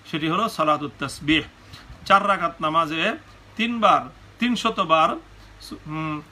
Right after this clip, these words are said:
এ, তিনশত বার, এ, তাসবিহের মাধ্যমে যে সালাতুত তাসবিহটি পাঠ কর-, আদায় করতে হয়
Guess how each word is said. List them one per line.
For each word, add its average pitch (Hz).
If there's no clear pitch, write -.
এ, 151
তিনশত 208
বার, 185
এ, -
তাসবিহের 180
মাধ্যমে 156
যে 156
সালাতুত 151
তাসবিহটি 170
পাঠ 151
কর-, 175
আদায় 175
করতে 180
হয় 151